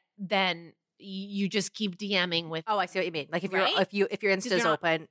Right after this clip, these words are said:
Speaker 2: you're just gonna continue talking with people that way.
Speaker 1: Yeah, exactly.
Speaker 2: Yeah. Yeah. So I, so I wanna take that. So you wanna take the age off as an issue, right?
Speaker 1: Yeah.
Speaker 2: And we wanna take off their ways, uh, of communication.
Speaker 1: Yeah, I, I don't think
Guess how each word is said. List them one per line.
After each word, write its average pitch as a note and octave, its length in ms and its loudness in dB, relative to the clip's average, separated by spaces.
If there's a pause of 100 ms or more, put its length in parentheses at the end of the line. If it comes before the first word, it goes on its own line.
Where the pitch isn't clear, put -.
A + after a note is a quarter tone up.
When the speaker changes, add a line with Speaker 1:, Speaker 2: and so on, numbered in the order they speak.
(140)
Speaker 2:
you're F#3 120 2
just F3 160 0
gonna E3 140 0
continue D#3+ 340 -6
talking D3+ 240 -2
with C#3 100 -10
people C#3 220 -10
that - 120 0
way. - 200 -10 (100)
Speaker 1:
Yeah, D#4 200 0
exactly. F#3+ 520 -6
Speaker 2:
Yeah. D4+ 140 2 (360)
Yeah. A3+ 220 0
So - 140 -4
I, B3+ 180 2 (160)
so B3 320 0
I A3+ 120 2
wanna B3+ 200 0
take - 300 -2
that. F3+ 260 4 (240)
So A#3+ 140 0
you B3+ 160 0
wanna D#4 160 2
take - 180 0
the - 140 -4
age F#3+ 360 2 (120)
off E3 420 0 (100)
as F3 140 -2
an E3+ 60 -8
issue, D#3+ 420 -4 (220)
right? D#3+ 260 0 (440)
Speaker 1:
Yeah. G3 260 4
Speaker 2:
And F#3+ 180 0
we F#3+ 80 4
wanna F3 220 2
take E3+ 340 0
off D3+ 340 2
their D#3 160 0
ways, D3 480 0 (140)
uh, C3 540 0 (160)
of E3+ 120 -6
communication. C#3+ 760 -8 (260)
Speaker 1:
Yeah, A3 240 -2
I, G#3 220 0
I A#3 80 -2
don't A3+ 280 -4
think G#3+ 220 -10